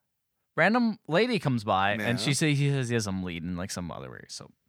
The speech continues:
Speaker 1: he goes off and does that. So some random lady comes by the newsroom and drops and asks this random reporter and says, "Hey, are you important?" He's like, "I'm just a general assignment reporter." And she's like, "Okay,"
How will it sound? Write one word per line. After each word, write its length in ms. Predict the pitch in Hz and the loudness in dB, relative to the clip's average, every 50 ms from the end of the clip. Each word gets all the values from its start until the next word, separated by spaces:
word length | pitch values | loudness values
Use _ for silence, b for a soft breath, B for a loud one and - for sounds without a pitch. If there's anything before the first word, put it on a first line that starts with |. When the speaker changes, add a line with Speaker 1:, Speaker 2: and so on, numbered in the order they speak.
| _ _ _ | _ _ _
Speaker 1:
he 120 | - - | -8 -4
goes 120 | 113 107 95 | -4 -4 -4
off 140 | 95 90 95 | -4 -8 -8
and 80 | 92 | -10
does 80 | - - | -12 -12
that. 160 | - - - - B B B B | -12 -12 -14 -16 B B B B
So 140 | B - 247 | B 2 4
some 180 | 180 226 233 | 6 6 8
random 200 | 262 294 302 285 247 | 8 8 8 8 8
lady 160 | 233 226 202 | 6 6 6
comes 200 | - 196 180 147 | 4 2 2 4
by 140 | 165 160 156 | 6 6 6
the 80 | 143 | 6
newsroom 320 | 139 135 131 123 131 123 120 | 4 4 2 2 0 0 0
and 80 | 113 | 4
drops 260 | 147 143 147 135 - | 4 4 4 4 0
and 220 | - 123 131 123 - | -4 -2 -2 0 2
asks 260 | - 120 143 151 - | 4 4 4 4 2
this 200 | - 143 127 - | 0 -2 -2 0
random 260 | 127 127 127 131 131 123 | 2 4 4 4 4 2
reporter 280 | 113 - - 131 123 | 0 0 0 0 0
and 60 | 117 | 0
says, 140 | 107 117 101 | -2 -2 0
"Hey, 120 | 110 123 123 | 4 4 4
are 60 | 113 | 4
you 180 | 110 113 117 | 4 2 0
important?" 320 | 117 110 - 127 127 135 139 | 0 0 0 0 -2 0 0
He's 100 | 131 123 | 0 0
like, 160 | 117 107 - b b b b b b | 0 0 -2 b b b b b b
"I'm 140 | 147 143 | -6 -4
just 160 | 147 156 143 160 | -4 -2 -2 -2
a 60 | 151 | 0
general 280 | 131 147 147 147 143 | 2 2 2 2 2
assignment 360 | 139 127 - 135 139 139 123 110 | 0 2 4 4 6 6 4 2
reporter." 300 | 101 - 110 104 104 101 | 0 0 -2 -2 -2 -4
And 180 | 92 92 107 | -4 -6 -10
she's 120 | - - 107 | -8 -6 -4
like, 120 | 107 165 | -2 0
"Okay," 200 | 226 208 175 175 | 0 0 0 -2